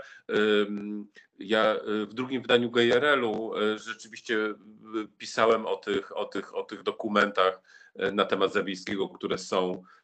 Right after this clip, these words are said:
które są w ipenie, ponieważ on, on właściwie, on i, i Andrzejewski z tych, z tych takich P R L-owskich pisarzy byli najbardziej,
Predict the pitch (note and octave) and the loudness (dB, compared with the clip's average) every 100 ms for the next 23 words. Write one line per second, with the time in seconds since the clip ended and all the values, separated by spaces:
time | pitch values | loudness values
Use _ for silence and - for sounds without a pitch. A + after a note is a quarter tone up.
0 | _ - G2+ G2 G#2+ G2 G2+ - G2 G#2 | _ -6 -4 -2 -2 -4 -4 4 6 6
1 | A#2 B2+ D#3+ - _ _ _ A2+ B2 B2 | 2 -2 -4 -10 _ _ _ -4 2 6
2 | C3 B2 C3+ D3+ C3+ C3 C3 - C3 C3 | 6 4 0 0 -2 2 0 0 -2 0
3 | A#2 C3+ C3+ - A2 B2 - B2 B2 A#2 | 2 2 0 -6 -8 -8 -6 0 2 0
4 | A2+ A#2+ A#2+ B2 - - A#2 A2 A2 - | 0 0 2 0 -2 -12 -10 -10 -12 -20
5 | - G2+ - - A#2+ - - - B2 A#2 | -18 -14 -12 -6 -6 -6 -16 -12 -10 -2
6 | B2 - - A#2+ A2+ A#2+ A#2+ - - - | -2 -2 2 4 6 6 2 -2 -18 -6
7 | - A#2 A#2+ A2+ A2+ A2 A2 A2 A2+ A#2 | 4 4 4 -6 -8 -2 0 4 4 4
8 | A2+ G#2+ G2+ G2+ | 0 -2 -2 -4